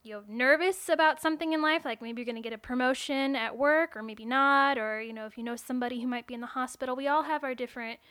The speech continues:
rituals and ways of processing and either praying for or hoping for a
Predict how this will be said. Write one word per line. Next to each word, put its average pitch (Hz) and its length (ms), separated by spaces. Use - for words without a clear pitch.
rituals 226 640
and 226 160
ways 240 400
of 208 300
processing 233 880
and 214 260
either 240 220
praying 262 460
for 247 360
or 214 260
hoping 254 320
for 233 480
a 233 200